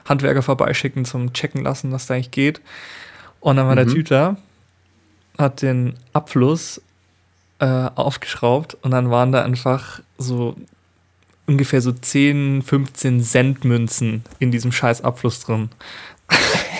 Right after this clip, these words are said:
Speaker 2: Äh, welcher Abfluss? In, äh,
Speaker 1: In, in diesem
Speaker 2: Badewanne
Speaker 1: Rohr.
Speaker 2: oder?
Speaker 1: Ja, nee, nee, im, im Waschbecken.
Speaker 2: Okay.
Speaker 1: <laughs> Das ist völlig crazy.
Speaker 2: That's
Speaker 1: Und, <laughs> äh, dann hat er die rausgemacht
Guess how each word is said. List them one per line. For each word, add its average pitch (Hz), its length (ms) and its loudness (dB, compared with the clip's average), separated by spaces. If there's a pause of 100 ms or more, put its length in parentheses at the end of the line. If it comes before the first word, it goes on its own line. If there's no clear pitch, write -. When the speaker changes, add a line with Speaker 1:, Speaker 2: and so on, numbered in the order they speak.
(520)
Speaker 2:
Äh, 135 380 4
welcher 202 240 4
Abfluss? 269 300 -2
In, 151 260 4 (220)
äh, 131 180 6
Speaker 1:
In, - 80 -2
in 151 140 6
diesem 156 180 6
Speaker 2:
Badewanne 156 240 8
Speaker 1:
Rohr. 165 200 10
Speaker 2:
oder? 170 140 10
Speaker 1:
Ja, 151 140 6
nee, 165 200 6
nee, 180 200 2
im, 160 220 2
im 151 260 2
Waschbecken. 120 500 0 (1200)
Speaker 2:
Okay. 113 300 2
Speaker 1:
<laughs> - 40 -4 (360)
Das - 160 -10
ist 156 60 -8
völlig 165 400 0
crazy. 147 220 2
Speaker 2:
That's 120 300 2 (460)
Speaker 1:
Und, 170 200 6 (400)
<laughs> - 400 -8
äh, 147 520 4 (260)
dann 156 260 4
hat 160 120 6
er 160 60 6
die 147 100 4
rausgemacht 143 800 2